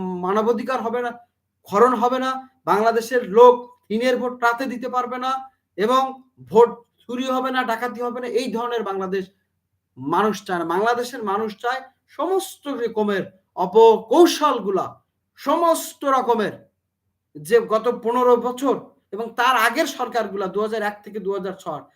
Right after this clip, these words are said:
তার আগে যতগুলো জঞ্জাল আমাদের আছে, আবর্জনা আছে, we have to remove right now। এটি এই, এই, এই সময় সবচেয়ে সহযোগী সময়। এবং বাংলাদেশে এমন কিছু আইন করা প্রয়োজন যে আইনগুলো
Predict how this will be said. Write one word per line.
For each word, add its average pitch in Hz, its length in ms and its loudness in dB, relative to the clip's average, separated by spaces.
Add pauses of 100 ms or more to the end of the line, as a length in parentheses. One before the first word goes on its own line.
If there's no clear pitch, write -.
(140)
তার 285 220 4
আগে 175 280 0 (400)
যতগুলো 285 540 -4 (200)
জঞ্জাল 208 420 2
আমাদের 185 300 -4
আছে, 147 240 -10 (300)
আবর্জনা 262 600 0 (100)
আছে, 160 200 -14 (280)
we 320 140 2 (120)
have 277 220 0
to 247 60 -8 (100)
remove 247 280 -4 (400)
right 277 320 0
now। 208 100 -4 (100)
এটি 190 120 -14 (140)
এই, 170 80 -8 (160)
এই, 175 80 -2 (140)
এই 220 80 -6
সময় 202 300 -4 (320)
সবচেয়ে 208 520 -14
সহযোগী 123 420 -18
সময়। - 200 -20 (640)
এবং 214 120 2 (120)
বাংলাদেশে 240 440 -2 (140)
এমন 254 200 -2
কিছু 277 180 -8
আইন 220 300 -2
করা 226 160 -2
প্রয়োজন 208 380 -4 (460)
যে 185 80 0
আইনগুলো 240 460 0